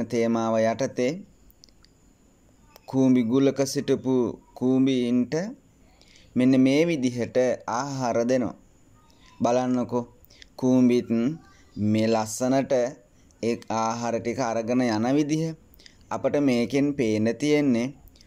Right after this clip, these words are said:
පුංචි ළමයි පරිසරයට කොච්චර ආදරෙයිද. එතකොට මේ පුංචි ළමයි ටික ටික ලොකු වෙනකොට මේවා නැති වෙන්නේ කොහොමද?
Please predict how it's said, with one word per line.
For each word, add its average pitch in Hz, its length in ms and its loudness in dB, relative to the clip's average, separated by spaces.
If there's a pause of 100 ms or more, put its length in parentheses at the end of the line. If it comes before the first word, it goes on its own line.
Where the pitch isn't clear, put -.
(100)
පුංචි 156 380 0
ළමයි 131 440 0 (460)
පරිසරයට 120 680 -2
කොච්චර 147 420 -2
ආදරෙයිද. 147 580 2 (680)
එතකොට 156 360 2
මේ 160 180 4
පුංචි 135 380 0
ළමයි 143 420 0 (720)
ටික 127 240 -2
ටික 135 260 0
ලොකු 120 300 2
වෙනකොට 127 440 2 (540)
මේවා 123 320 2
නැති 120 320 0
වෙන්නේ 139 300 2
කොහොමද? 107 380 -2